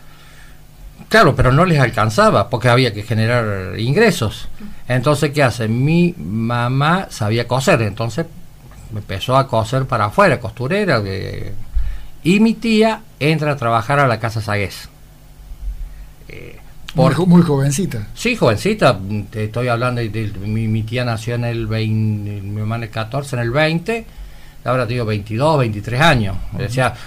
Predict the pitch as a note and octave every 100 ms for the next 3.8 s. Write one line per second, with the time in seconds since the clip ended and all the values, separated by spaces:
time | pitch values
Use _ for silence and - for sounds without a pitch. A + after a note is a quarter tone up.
0 | - - - - - B2+ B2+ A2+ D3+ D3
1 | D#3 C#3 C#3+ C#3+ C3 A#2 A2+ B2 F3 C#3+
2 | C3+ - A2 C3+ C#3 C3 C3 A#2 A2 G#2+
3 | G#2+ A2+ A2+ A2 B2 F3+ D3+ A2